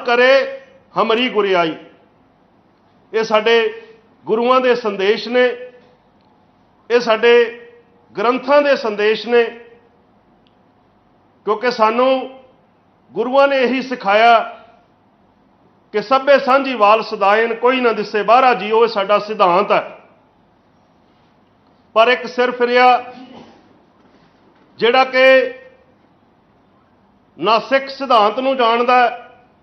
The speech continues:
ਕਿਉਂਕਿ ਬਹੁਤ ਲੰਬਾ ਸਮਾਂ ਹੋ ਗਿਆ ਉਸ ਨੂੰ ਪੰਜਾਬ ਤੋਂ ਬਾਹਰ ਬੈਠੇ ਨੂੰ, ਨਾ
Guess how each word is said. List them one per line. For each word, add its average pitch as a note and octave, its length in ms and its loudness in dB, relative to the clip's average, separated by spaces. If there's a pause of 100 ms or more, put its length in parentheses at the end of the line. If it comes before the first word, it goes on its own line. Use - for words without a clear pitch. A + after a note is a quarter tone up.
(680)
ਕਿਉਂਕਿ A#3+ 240 0
ਬਹੁਤ C#4 360 2
ਲੰਬਾ A#3 340 0
ਸਮਾਂ B3 320 -2
ਹੋ G#3+ 160 4
ਗਿਆ A#3+ 200 2
ਉਸ A#3 200 0
ਨੂੰ A#3 180 -2 (360)
ਪੰਜਾਬ G#3 420 2
ਤੋਂ A#3 120 0
ਬਾਹਰ C4 240 2
ਬੈਠੇ A#3+ 380 0
ਨੂੰ, A#3+ 220 -2 (2250)
ਨਾ F3 120 0